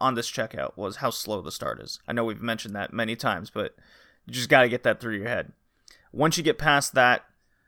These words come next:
that wall, right, then it becomes this,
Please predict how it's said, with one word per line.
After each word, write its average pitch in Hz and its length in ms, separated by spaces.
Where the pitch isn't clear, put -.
that 120 200
wall, 120 640
right, 113 340
then 151 420
it 139 160
becomes 113 840
this, 131 560